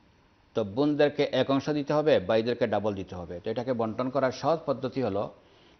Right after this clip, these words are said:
তিন বোনের তিন অংশ আর দুই ভাইয়ের double ধরলে দুই দুনা চার, তো চার প্লাস তিন সাত হয়ে গেল, তাই না?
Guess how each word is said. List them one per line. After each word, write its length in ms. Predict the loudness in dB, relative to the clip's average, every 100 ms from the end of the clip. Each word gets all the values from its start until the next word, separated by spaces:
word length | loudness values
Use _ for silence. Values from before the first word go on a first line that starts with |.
| _
তিন 240 | 2 2 4
বোনের 300 | 4 4 2
তিন 160 | 2 2
অংশ 240 | 2 4 2 2 -2 -20 _ -2
আর 240 | 2 2
দুই 380 | 0 0 2 4
ভাইয়ের 460 | 4 4 4 4 4
double 340 | 2 4 4
ধরলে 480 | 4 2 2 2 0 -8 -20 _ -14
দুই 240 | -2 0 2
দুনা 320 | 2 2 0 -2
চার, 220 | 2 2 2 -6 -20 _ _
তো 100 | -8 -4
চার 420 | 0 4 4 4
প্লাস 360 | 0 0 0 0 -12 -12
তিন 460 | -2 0 2 0 -2 -12
সাত 380 | -18 0 0 0
হয়ে 200 | -2 -2
গেল, 180 | -2 -8 -16 _ _ _ _ _ _ _ _ _ _ _ _ _ _ _ _ _ _ _ _ -20 _ _ _ _ _ _ _ _ _ _ _ _ _
তাই 100 | -2
না? 180 | -2 -2